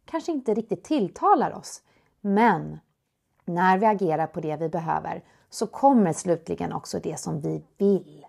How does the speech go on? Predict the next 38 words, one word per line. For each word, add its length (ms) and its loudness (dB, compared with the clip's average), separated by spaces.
ha 240 -4
mer 260 -10
av 200 -10
i 40 -10
livet. 640 -18
En 140 0
inre 320 4
trygghet 560 0
kan 160 -2
innebära 600 0
att 320 -10
vi 540 -6
också 300 -8
vågar 380 -2
stå 200 -6
kvar 400 -4
i 120 -6
våra 300 -4
gränser. 960 -8
För 200 0
att, 140 6
att 120 -4
sätta 320 -2
gränser 640 2
är 40 0
ju 120 -2
väldigt 320 -6
läskigt 580 -4
av 200 2
och 100 -4
till. 380 0
Men 460 4
om 160 0
vi 100 4
litar 400 0
på 140 -6
oss 160 -4
själva, 420 -4